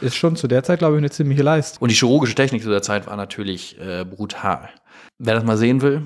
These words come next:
Speaker 1: wenn das hier rauskommt, werde ich das noch nicht fertig haben, aber es gibt, ähm, es gibt noch O-P-Videos aus neunzehnhundertfünfzig und sowas.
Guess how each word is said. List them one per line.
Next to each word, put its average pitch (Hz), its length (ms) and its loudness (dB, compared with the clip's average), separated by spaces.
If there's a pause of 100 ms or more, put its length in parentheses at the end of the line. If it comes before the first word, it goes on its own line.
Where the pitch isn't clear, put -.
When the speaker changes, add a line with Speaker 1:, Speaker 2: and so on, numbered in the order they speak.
(120)
Speaker 1:
wenn 110 160 2
das 110 140 0
hier 123 100 0
rauskommt, 120 380 2
werde 113 80 4
ich 113 80 2
das 107 80 -2
noch 110 60 0
nicht 120 160 2
fertig 117 260 -2
haben, 110 100 2
aber 101 100 0
es 98 120 -8
gibt, 113 300 -6
ähm, 98 360 -2 (480)
es - 60 -18
gibt - 140 -6
noch 110 160 -4
O-P-Videos 101 640 0
aus - 280 -4
neunzehnhundertfünfzig 101 760 -2
und 87 80 -6
sowas. 92 440 -4